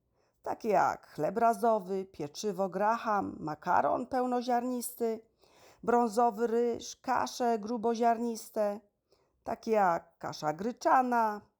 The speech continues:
pęczak, jaglana, płatki owsiane, płatki, płatki jęczmienne,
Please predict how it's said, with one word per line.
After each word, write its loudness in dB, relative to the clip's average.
pęczak, -2
jaglana, 2
płatki 0
owsiane, 0
płatki, -2
płatki -2
jęczmienne, -4